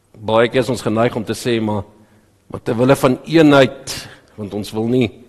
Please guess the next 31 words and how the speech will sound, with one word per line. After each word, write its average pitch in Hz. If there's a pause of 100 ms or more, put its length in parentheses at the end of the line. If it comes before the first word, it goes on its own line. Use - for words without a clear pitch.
(460)
moeilikheid 147
maak 139
nie, 147
daarom 147
bly 160
ons -
stil 202 (1500)
oor 101
ons 92
broer 104
en 95
suster 107
se -
optredes. 101 (1700)
Maar 101
waar 101
ons 95
werklik 117
lief 110
is -
vir 113
die -
persoon, 147 (2500)
moet 139
ons -
dit -
ook -
uitlig 147
en 120
mekaar 151
ook 139